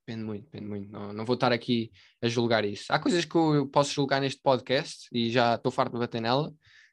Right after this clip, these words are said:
mas esta aqui, esta aqui não, esta aqui não posso. Mas, yeah, por acaso vocês não são assim muito, muito coisas, não, não sei. Se calhar daqui a um mês tu viras gay e,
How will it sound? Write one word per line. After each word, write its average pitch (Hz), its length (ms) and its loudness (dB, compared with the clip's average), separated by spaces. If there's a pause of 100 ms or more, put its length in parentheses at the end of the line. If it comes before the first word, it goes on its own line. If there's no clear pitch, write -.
(100)
mas 131 920 2 (180)
esta 135 220 2
aqui, 131 240 -2
esta 127 380 -2
aqui 113 180 -6
não, 104 280 -16
esta 117 220 -6
aqui - 160 -10
não 117 80 -4
posso. - 460 -10
Mas, 147 180 -4
yeah, 226 180 -4
por 131 120 -4
acaso 127 220 0
vocês 131 220 -4
não 127 120 -6
são 127 180 -6
assim 123 180 -4
muito, 120 540 -6 (680)
muito 120 180 0
coisas, 131 440 -2
não, 113 240 -4
não 113 140 -4
sei. 117 320 0
Se - 100 -8
calhar 131 300 8 (200)
daqui 135 380 2
a 127 300 6 (500)
um 131 80 0
mês 131 300 0
tu - 100 -4
viras 127 320 2
gay 127 440 2
e, 120 580 -4